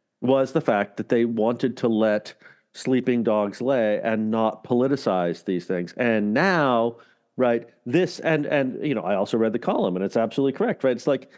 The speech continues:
this is the kind of relationship that conservatives should want celebrities to have, <laughs> right? You know, and so, you know, but the, but the thing is that, that, that Taylor, uh, you know,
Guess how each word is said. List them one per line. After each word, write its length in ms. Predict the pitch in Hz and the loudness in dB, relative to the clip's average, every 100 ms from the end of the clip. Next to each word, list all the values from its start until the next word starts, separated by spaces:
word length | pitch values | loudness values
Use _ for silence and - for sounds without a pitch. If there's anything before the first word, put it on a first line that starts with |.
| _ _ - | _ _ -2
this 180 | 233 247 | -2 0
is 200 | 269 - | -4 -2
the 100 | 370 | -4
kind 340 | - 240 247 | 0 0 2
of 100 | 233 | 2
relationship 640 | 185 185 294 247 165 180 180 | 2 2 2 0 -2 -2 0
that 140 | 180 | -2
conservatives 540 | 240 226 415 339 220 202 | 0 0 0 0 -2 -4
should 220 | - 208 | -2 0
want 260 | 196 262 | 2 0
celebrities 640 | - 202 202 226 208 196 180 | 2 2 2 2 2 0 2
to 120 | 190 | 2
have, 460 | 196 339 320 185 - - | 2 2 0 -2 -6 -8
<laughs> 160 | 254 - | -4 0
right? 180 | 285 277 | 0 0
You 60 | 269 | -2
know, 180 | 247 269 | 0 0
and 140 | 262 | 0
so, 340 | 262 262 285 - - - - - | 0 0 -4 -12 -18 -20 -6 0
you 180 | 381 - - - 277 | 0 -2 -14 -8 -6
know, 120 | - - - - | -6 -12 -12 -2
but 120 | 233 | 0
the, 120 | 254 | 2
but 200 | 202 226 | 2 2
the 100 | 233 | 2
thing 240 | 233 226 240 | 2 2 2
is 280 | 262 185 - | 0 0 0
that, 340 | 147 143 - | 0 0 0
that, 280 | 139 127 - | -2 -2 0
that 280 | 131 123 - | 0 0 -2
Taylor, 480 | 143 135 127 123 | 0 2 0 0
uh, 340 | 120 117 113 80 | 0 0 0 -2
you 140 | 127 | -4
know, 180 | 101 | -4